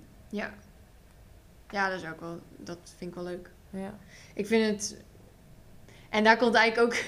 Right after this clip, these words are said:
Speaker 1: <laughs> weer een beetje het stukje van mijn passie over bier, weet je wel, waar we het op het begin over hadden.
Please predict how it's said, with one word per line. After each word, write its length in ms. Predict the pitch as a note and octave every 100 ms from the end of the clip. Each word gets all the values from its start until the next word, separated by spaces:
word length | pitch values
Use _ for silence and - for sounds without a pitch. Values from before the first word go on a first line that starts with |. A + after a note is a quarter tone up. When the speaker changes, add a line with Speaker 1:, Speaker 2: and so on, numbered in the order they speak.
| - -
Speaker 1:
<laughs> 320 | - - -
weer 100 | G#3 A3
een 60 |
beetje 220 | A3+ A3+
het 100 | A#3
stukje 340 | - B3 A#3+ A3
van 260 | A3 G#3+ -
mijn 180 | G#3+ G3+
passie 400 | A#3 A#3 A#3+ A3
over 180 | G#3+ F#3+
bier, 500 | A#3+ G3+ G#3+ - -
weet 220 | F#3+ G3+
je 60 | G#3
wel, 260 | G3+ A3 A3
waar 220 | G#3+ G#3
we 60 |
het 120 | A3 G#3
op 40 |
het 80 | G#3
begin 300 | G3+ G#3 G3+
over 140 | F#3
hadden. 320 | F3 F3 G3